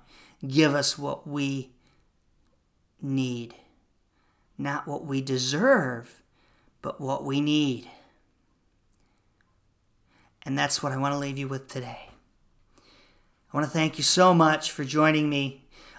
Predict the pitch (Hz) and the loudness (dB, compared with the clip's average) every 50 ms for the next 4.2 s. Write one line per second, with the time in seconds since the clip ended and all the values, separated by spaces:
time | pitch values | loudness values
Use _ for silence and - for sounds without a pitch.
0 | - - 143 139 139 139 143 143 139 143 147 143 - - - - - - - 139 | -6 0 2 4 4 4 2 0 0 0 0 0 0 -2 -4 -6 -4 -2 2 4
1 | 143 143 139 139 - - 127 123 120 123 - - - - - _ _ _ - - | 4 4 2 0 -6 -4 -4 -2 -4 -4 -6 -8 -12 -12 -14 _ _ _ -20 -20
2 | - - _ _ _ _ _ _ _ _ _ _ - - 147 139 135 139 139 135 | -20 -20 _ _ _ _ _ _ _ _ _ _ -4 -2 0 0 0 0 -2 -2
3 | 139 135 131 135 135 135 131 - - - - 135 139 135 135 127 123 117 123 - | -2 -2 2 4 4 4 4 2 -2 -4 -4 -2 -2 0 -2 -2 -4 -4 -6 -6
4 | - - - | -8 -8 -8